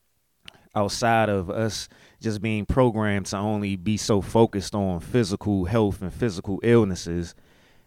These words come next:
that the way that we respond to when people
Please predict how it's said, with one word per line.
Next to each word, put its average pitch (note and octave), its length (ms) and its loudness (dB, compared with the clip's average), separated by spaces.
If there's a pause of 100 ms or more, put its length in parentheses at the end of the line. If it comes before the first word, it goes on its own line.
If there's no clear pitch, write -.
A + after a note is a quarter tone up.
(100)
that G#2+ 360 4 (4000)
the G2+ 140 4
way B2+ 200 6
that C3 120 6
we B2+ 160 2
respond B2+ 720 0
to A#2+ 140 -2
when G2+ 180 -2
people G2+ 500 -4